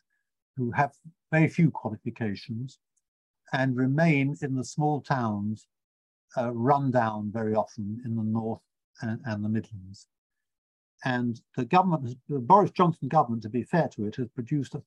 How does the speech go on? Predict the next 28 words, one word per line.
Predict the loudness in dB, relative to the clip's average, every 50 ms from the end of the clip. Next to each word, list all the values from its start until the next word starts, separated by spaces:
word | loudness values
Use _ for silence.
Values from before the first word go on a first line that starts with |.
| _
very | -10 -8 -2 4 6 6 6 6 6
good | 4 2 0 -2
three | -2 0 0 2 2
hundred | 0 -2 -2 -4 -4 -4 -4
page | -2 -2 -2 -2 -4
white | -4 -4 -4 -4 -6 -8 _ -4
paper | -2 -2 -4 -4 -8 -10 -10 -12 _ _ _ _ _ _ _ _ _ _ -6
on | -6 -6 -4
how | -6 -2 2 2 4 2 2
to | 0 -2
level | -2 2 2 2 2 2 0 0
up | -2 -4 -8 _ _
those | -2 0 0 0 -2 -4 -8 -8
communities. | -6 -4 -2 -2 -4 -4 -6 -8 -8 -8
It | -10 -12 -14 _ _ _ _ _ _ _
involves | -4 -2 0 0 0 0 0 -2 -6 _ _
primarily | 0 0 2 4 4 4 4 4 2 2 2
improving | 0 0 -2 -2 0 0 0 0 0 0 0
educational | 0 0 -2 -4 -4 -4 -4 -4 -4 -4 -4 -8 -8 -8
standards, | -10 -8 -8 -8 -4 -4 -4 -4 -4 -6 -8 -12 -14 -20 -20 _ _ _ _ _
skills, | -18 -18 -6 0 2 4 4 4 2 0 0
I | -4 -4
think, | -4 -6 -8 -8 -8 -4
being | -2 0 0 0 0 -2
the | -4 -6 -6 _
key | -4 -4 -4 -6
to | -8 -10
growth. | -12 -6 -2 -2 -2 -2 -2 -6 -12